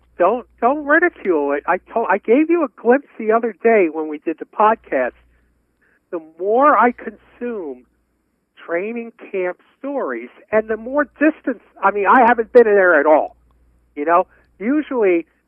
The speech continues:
I'll make a couple of visits, you know, to come up with some kind of in-person assessment. So I'm, I'm not there at all. So I'm relying on the stuff that's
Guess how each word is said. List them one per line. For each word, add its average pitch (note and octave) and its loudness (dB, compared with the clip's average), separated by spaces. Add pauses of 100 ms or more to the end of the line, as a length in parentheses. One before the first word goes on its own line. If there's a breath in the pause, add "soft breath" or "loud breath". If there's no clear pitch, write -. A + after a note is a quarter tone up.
(220)
I'll E3 0
make F3 -4
a D#3+ -8
couple - -4
of D#3+ -8
visits, G3 -4 (800)
you E3 -10
know, F3+ -2
to E3 -6
come - -10
up F3+ -2
with D#3 -10
some - -8
kind D#3+ -2
of C#3 -8
in-person E3+ -10 (100)
assessment. G#3+ -4 (720)
So F3 0
I'm, A#3+ 4
I'm B3+ 0
not C4 2
there G3 2
at E3+ -2
all. D#3 2
So F3+ -2
I'm A#3 2
relying F3+ 2 (600)
on D#3 -2
the D3+ -16 (140)
stuff F3+ 0
that's - -8